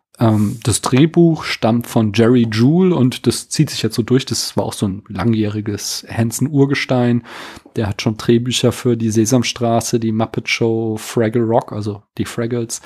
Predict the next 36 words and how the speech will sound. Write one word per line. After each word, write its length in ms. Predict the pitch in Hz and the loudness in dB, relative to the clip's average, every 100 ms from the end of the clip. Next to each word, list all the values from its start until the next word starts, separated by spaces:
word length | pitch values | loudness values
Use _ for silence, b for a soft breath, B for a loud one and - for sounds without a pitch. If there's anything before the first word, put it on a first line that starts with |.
| B B B B | B B B B
und, 340 | 127 113 110 151 | 0 2 0 -4
äh, 120 | 139 | 0
The 80 | 113 107 | 0 0
Jim 260 | 120 120 110 | -2 -2 -2
Henson 420 | 123 139 - 139 | -2 -2 -2 -2
Hour 300 | 127 127 123 | 0 0 0
geschrieben. 760 | 127 - 127 127 123 123 117 _ _ _ _ _ _ _ _ - | -2 -2 0 0 0 -4 -6 _ _ _ _ _ _ _ _ 0
Die 80 | 135 | 0
Kamera 400 | - 151 143 131 | 2 2 4 4
führte, 800 | 123 147 135 123 117 117 123 110 | 2 4 4 6 4 2 -2 -6
äh, 40 | 110 | 0
John 260 | 117 120 | 2 2
Fenner. 540 | - - 131 151 147 143 B B B B | -2 0 2 4 2 -2 B B B B
Der 80 | 101 | -6
hatte 120 | 95 | -4
ebenfalls 600 | - 135 143 - 135 123 - | 0 2 2 2 0 0 0
bei 140 | 123 | 0
den 180 | 117 113 | 0 0
Teenage 540 | - 147 139 117 - 131 | -2 -4 -2 -4 -4 -2
Mutant 480 | 131 123 123 110 131 | -2 -2 -6 -4 0
Ninja 280 | 127 127 123 | 0 0 -4
Turtles 580 | - 123 117 123 113 | -2 -2 -2 -6 -6
die 120 | - 127 | -8 -6
Kamera 380 | - 123 113 | -4 -2 -2
geführt 500 | 110 107 - 123 113 | -4 -8 -2 0 0
und 280 | - 117 107 | 0 -2 -2
bei 160 | - 110 | -6 -4
der 140 | 110 | -6
Muppet 500 | 98 104 - 113 - | -4 -6 -6 -10 -12
Treasure 440 | - 104 - 120 110 | -8 -6 -4 -6 -6
Island. 540 | 107 104 104 104 - - B B B B B B B _ | -6 -6 -8 -10 -14 -20 B B B B B B B _
Und 640 | 120 113 101 104 - - | 0 0 -2 -10 -16 -6
im 120 | 120 | -4
Schnitt 340 | 117 180 240 - | 0 2 2 2
haben 200 | 180 165 | 2 2
wir, 420 | 151 147 143 - | 4 4 2 0